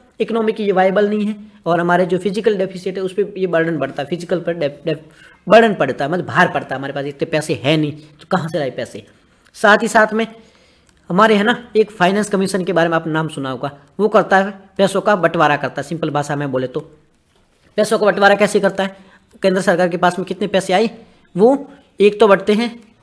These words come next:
ऊपर से नीचे की ओर, एक राज्यों की ओर आपस में बढ़ते हैं, मतलब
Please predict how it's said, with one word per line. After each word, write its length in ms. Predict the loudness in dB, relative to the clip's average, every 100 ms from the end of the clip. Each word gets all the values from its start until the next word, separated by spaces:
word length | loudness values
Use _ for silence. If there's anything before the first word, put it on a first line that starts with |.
| _
ऊपर 220 | 0 2
से 120 | 4
नीचे 240 | 0 0 -4
की 180 | -2 -2
ओर, 260 | -2 -8 -8 0
एक 200 | 0 0 -12 -10 4
राज्यों 320 | 4 6 2
की 120 | 2
ओर 120 | 4
आपस 260 | 4 2 -4
में 100 | -2
बढ़ते 240 | -2 -2
हैं, 80 | -4
मतलब 400 | -2 0 -2